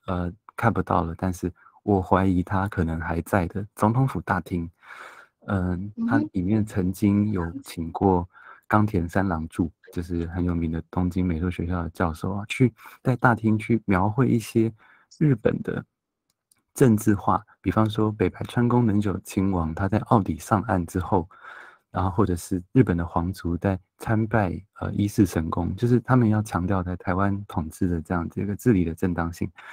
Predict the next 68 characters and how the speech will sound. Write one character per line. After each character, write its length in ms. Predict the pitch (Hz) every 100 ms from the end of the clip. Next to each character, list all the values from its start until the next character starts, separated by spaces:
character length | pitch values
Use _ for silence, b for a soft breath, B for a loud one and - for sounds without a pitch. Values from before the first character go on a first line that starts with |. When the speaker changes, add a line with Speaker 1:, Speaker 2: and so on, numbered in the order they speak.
| B B
Speaker 1:
会 160 | 123
去 340 | 113 - 113 107 _ _
做 180 | 123 110
一 60 |
些 200 | 107 107
历 200 | 107 123
史 200 | 104 -
的 100 | 104
画 200 | 101 95 -
作， 280 | - 101 b b -
那 140 | 117
石 140 | - 120
川 100 | 135
演 180 | 87
志 260 | - 101 87
就 140 | - 95
会 100 | 95
去 160 | 95 90
接 160 | - 90
这 80 | 95
种 80 |
案 140 | 82 80
子。 100 | - _ B B B -
那 100 | 127
这， 200 | 135 113 139
这 100 | 127
个 60 | 110
金 220 | 104 101
额 40 | 90
其 160 | -
实 40 | 80
都 100 | 87
蛮 200 | 90 98
高 200 | - 107
的， 220 | 104 104
然 100 | 104
后 200 | 90 95 92 _ _
就 300 | - 92 87 -
可 100 | -
以， 300 | 90 87 85 b b b b
呃， 220 | 95 82
我 120 | 92
对 160 | 95 113
他 140 | 104
的 80 | 101
推 140 | - 92
断 180 | 90 87
应 80 | 95
该 200 | 101 98
是 140 | 98
一 160 | 87 87
个 300 | - 92 90
跟 280 | - 101 104 - _ -
政 180 | 120 104
府 160 | 101
官 180 | - 117
方 220 | 117 123
关 340 | 117 - 110 107
系 180 | 107 104
相 180 | 98
当 220 | 98 98 98
良 160 | 85
好 180 | 87 98
的 100 | 98
一 120 | 90
个 120 | 98
画 200 | 92 98 107
家。 260 | - 104